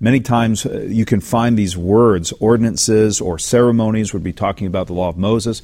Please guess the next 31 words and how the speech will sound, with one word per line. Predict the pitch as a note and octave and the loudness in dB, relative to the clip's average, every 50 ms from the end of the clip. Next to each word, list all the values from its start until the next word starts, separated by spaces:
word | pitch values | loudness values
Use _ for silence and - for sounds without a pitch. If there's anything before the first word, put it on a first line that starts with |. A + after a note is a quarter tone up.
| - - - - | -16 -20 -20 -12
Sometimes | - - E3+ A3 A3 - F#3+ E3+ B2+ B2 | -6 -2 -2 0 2 2 2 2 2 0
it | A2 | 0
just | G#2 A#2 - - - | 0 0 -2 -4 -4
plainly | - B2+ B2+ C3+ C3 A#2 G2+ | -2 0 0 2 2 0 0
says | F#2+ - - C#3 D#3+ C#3+ G2+ E2+ | 0 0 0 0 2 0 0 -2
the | - E2+ | -4 -4
law | E2+ E2 F#2+ G#2 A2+ G#2+ F#2+ | -2 0 2 2 2 2 2
of | F2+ E2 F2 | 0 -2 -2
God | - G2+ G#2 G#2 G#2 A2+ C3 C#3+ D3+ C3+ - - _ _ _ - | 0 2 2 2 2 2 0 0 -4 -6 -10 -14 _ _ _ -4
or | F#2 G2 | -2 0
the | G2 G2+ | 0 0
law | F#2+ G2 G2 F#2+ F#2 | 2 2 2 2 0
of | F2 E2+ | 0 0
Moses. | F#2+ G2+ G#2 A2 A#2+ A#2+ A#2+ D3 D3 D3 - - - - - - - - - | 2 4 4 4 4 4 4 2 2 0 -2 -6 -12 -14 -20 -20 -20 -8 -4
And | - A2 A2 | 0 0 0
so | - - - B2+ A#2+ A#2+ A#2+ F#2+ F2 - _ _ _ - | 2 2 4 4 4 4 2 -2 -4 -12 _ _ _ 0
almost | A#2+ D3 E3 D#3+ C3+ - - - | 0 2 2 2 0 -2 -2 0
every | B2+ C3+ C#3+ C#3 C#3 C3+ B2 | 2 2 2 4 4 2 2
time | - - A#2 A#2 B2 B2 A2+ G2+ | 0 -2 -2 0 2 2 2 2
you | G2 G2+ | 2 0
can | - A2 G2+ F#2+ F#2 E2 - - | 0 0 0 0 0 -4 -8 -14
f-, | - - - - - - - - | -20 -20 -18 -18 -18 -18 -12 -8
determine | G2+ G#2 - - - C4 B3+ B3 | -6 -6 -2 0 0 0 2 0
from | - - G#2 F2 | 0 -2 -2 -2
the | E2 | -4
context | - - - A2+ A2+ A#2 A#2+ A2 - G#2+ F#2+ F2+ F2 - - - - - - _ _ _ - | -4 -4 -2 0 0 0 0 -2 -2 -2 -2 -2 -2 -6 -10 -14 -14 -16 -20 _ _ _ -6
which | - F2 G2 A2 G2+ - | -2 0 2 2 0 0
law | G2+ F#2+ F#2+ G2 F#2+ | 0 0 0 0 0
it's | F2+ - - | -4 -6 -6
referring | F2+ E2+ - - - F2+ F2 E2+ E2 - | -8 -8 -6 -6 -4 -4 -4 -6 -8 -10
to. | - D#2+ D#2 D2+ | -10 -10 -10 -10